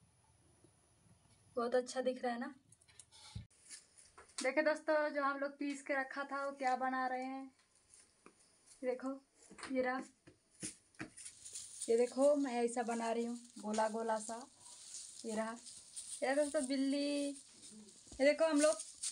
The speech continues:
पुआल में बनाते हैं, धान का पुआल में। ये देखो, ऐसा बना रहे हैं दोस्तों हम लोग। ये देखिए दोस्तों, हम लोग बना के अभी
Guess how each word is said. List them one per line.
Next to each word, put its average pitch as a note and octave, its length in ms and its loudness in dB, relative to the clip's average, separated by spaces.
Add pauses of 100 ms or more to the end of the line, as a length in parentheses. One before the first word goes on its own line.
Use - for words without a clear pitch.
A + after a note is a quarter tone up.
(120)
पुआल C4+ 300 8
में C#4+ 140 6
बनाते B3+ 320 6
हैं, C4 240 4
धान A#3 360 0
का A#3+ 120 2
पुआल A3+ 420 2
में। A#3 120 -4 (1080)
ये A#3+ 100 2
देखो, A#3 300 -2 (1400)
ऐसा A3+ 260 -2
बना A#3 260 0
रहे A#3 120 -2
हैं A#3 120 -2
दोस्तों A#3 300 -8
हम A3+ 140 -4
लोग। A3+ 320 -8 (2000)
ये C4+ 60 8
देखिए C4+ 200 4
दोस्तों, C#4 460 4
हम C4 160 4
लोग B3+ 180 0
बना A#3 300 2
के A#3+ 120 0
अभी A#3+ 400 0